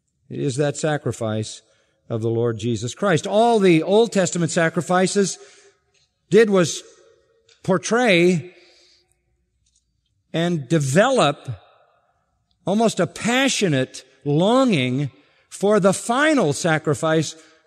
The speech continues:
which would truly take away sin. The Old Testament had a priesthood, an altar, and sacrifices, which were only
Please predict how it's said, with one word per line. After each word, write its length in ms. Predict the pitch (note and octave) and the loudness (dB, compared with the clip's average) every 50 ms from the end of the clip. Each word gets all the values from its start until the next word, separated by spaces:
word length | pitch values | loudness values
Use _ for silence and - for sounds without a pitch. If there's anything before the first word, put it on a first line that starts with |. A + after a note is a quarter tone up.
| _ _ _ - | _ _ _ -14
which 380 | D#3 D3+ D3 E3+ E3+ D#3+ - | -8 -4 -2 -2 -2 0 0
would 160 | D3+ D3+ C#3 - | 0 0 0 0
truly 360 | - E3+ F3+ E3+ D3+ C#3+ B2+ | 0 0 2 4 4 2 2
take 260 | - D3+ D3 C#3+ - | 2 0 -2 -2 -2
away 260 | C#3+ C3 B2+ B2+ B2 | -2 -2 0 0 -2
sin. 420 | A#2+ - - B2+ A2+ G#2 E2+ D#2+ - _ _ _ _ _ _ _ _ _ _ _ _ _ - | -2 -4 -4 -4 -4 -4 -6 -10 -14 _ _ _ _ _ _ _ _ _ _ _ _ _ -6
The 140 | B2+ C3 C#3+ | -2 0 2
Old 240 | E3+ G3 G3+ F#3+ G3 | 2 2 2 0 0
Testament 580 | G3+ G3 F#3 - - F3 D#3+ D3+ C#3+ C#3 - - - _ _ _ | 0 0 0 0 -2 -2 -2 -2 -2 -4 -8 -16 -20 _ _ _
had 160 | - D#3 D3+ | -4 -2 -2
a 60 | B2+ | -2
priesthood, 760 | A#2 - - G3 G#3 G3 - - G3 F#3+ F#3+ F#3 E3 E3 D3+ - - _ _ _ _ _ _ _ _ _ _ _ _ _ _ _ _ _ - | -4 -2 -2 0 0 0 -2 -2 0 0 0 0 -2 -4 -8 -12 -16 _ _ _ _ _ _ _ _ _ _ _ _ _ _ _ _ _ -8
an 180 | - A#2+ A#2 B2+ | -4 -2 0 0
altar, 640 | D3+ F#3 G#3 G3+ - - G3 F#3 F#3 F#3 F3+ D3 - - _ _ _ _ _ _ _ _ _ _ _ _ - | 2 2 2 2 2 0 0 0 0 0 -2 -6 -10 -18 _ _ _ _ _ _ _ _ _ _ _ _ -8
and 120 | A#2+ A#2 | -6 -6
sacrifices, 960 | - - G#3 G#3+ A3 G#3 F#3+ D#3 - - C3+ A#2 A2 G2+ - - A2 G#2+ - - | -2 0 0 0 0 0 -2 -2 -2 -2 -4 -4 -4 -6 -8 -12 -18 -16 -12 -4
which 420 | C3 C#3+ E3 D#3 - - - - | -2 0 0 -2 -2 -8 -10 -4
were 260 | D3 D3+ D3 C#3+ D3+ | -2 0 0 0 0
only 640 | F3 G3+ G#3+ A3 A3+ G#3+ F#3+ F3 D#3+ C#3+ C3 A#2+ | -2 0 0 0 2 2 2 2 2 2 0 -2